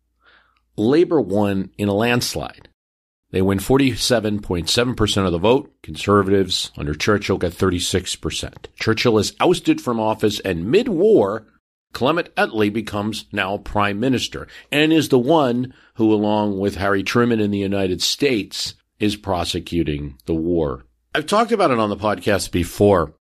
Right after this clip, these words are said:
that everyone's always surprised when they hear that story, that Churchill basically wins the war and then is ousted. But there's some fundamentals that people don't understand, and that is that,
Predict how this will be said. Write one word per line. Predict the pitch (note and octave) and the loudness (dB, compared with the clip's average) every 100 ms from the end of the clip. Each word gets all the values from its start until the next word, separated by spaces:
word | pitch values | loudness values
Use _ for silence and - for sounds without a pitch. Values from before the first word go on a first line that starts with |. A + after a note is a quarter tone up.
| _ - | _ -2
that | A#2+ A#2 - _ _ _ _ _ - | 0 0 -4 _ _ _ _ _ -2
everyone's | F#3+ C4 A#3 F3+ C#3 | 0 0 2 4 6
always | A#2+ G#2+ | 4 4
surprised | G2+ F2 A2+ G#2+ | 0 2 2 0
when | F#2+ | -2
they | F#2 | 2
hear | C#3+ | 4
that | G2+ E2+ | 4 2
story, | - - E2+ | 0 0 0
that | D#2+ E2 - _ _ _ _ _ _ - | 0 -4 -8 _ _ _ _ _ _ -2
Churchill | A#2+ A2+ A2+ | 0 2 2
basically | F#2 G#2 F2+ F#2+ | 2 0 2 2
wins | F#2 G#2+ G#2 | 4 2 2
the | F#2 | 2
war | G2 F#2+ | 2 2
and | F2+ | 0
then | F#2 F2+ | -2 -2
is | E2+ - - | -4 -6 -8
ousted. | C3+ D3+ - - D2+ - _ _ _ _ _ _ _ _ _ _ _ _ _ _ _ _ D#3 | -4 -4 -4 -6 -10 -12 _ _ _ _ _ _ _ _ _ _ _ _ _ _ _ _ 2
But | E3 - | 2 0
there's | A#3 E3+ - | 0 2 4
some | D3+ | 0
fundamentals | C3+ D#3+ D#3+ A3+ A3 C#3 | 2 2 2 2 2 0
that | - | 0
people | C3+ C3 | 0 2
don't | B2+ B2 | 4 2
understand, | A2+ - A3 B3 A3 | 2 -2 0 2 2
and | G2+ G#2+ | 0 0
that | A#2 | -2
is | A2+ | 0
that, | A#2+ A2+ - | 0 0 -2